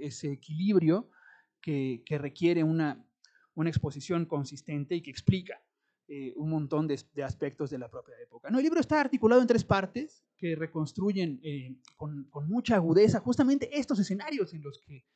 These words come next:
sucesiva o simultáneamente, eh,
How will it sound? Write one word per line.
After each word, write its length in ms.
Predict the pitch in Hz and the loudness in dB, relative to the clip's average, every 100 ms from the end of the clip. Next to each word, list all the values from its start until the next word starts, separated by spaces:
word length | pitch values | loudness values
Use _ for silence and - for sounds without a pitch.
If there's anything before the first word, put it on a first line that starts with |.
| _ _ _ | _ _ _
sucesiva 640 | - 165 160 - 220 240 | -6 -6 -4 -6 -2 -2
o 100 | 160 | -2
simultáneamente, 1160 | 147 160 147 143 202 240 214 208 247 220 151 - _ _ _ | -4 -4 -4 -4 -4 -4 -2 0 2 2 -2 -8 _ _ _
eh, 400 | - 160 156 151 | -8 -4 -2 0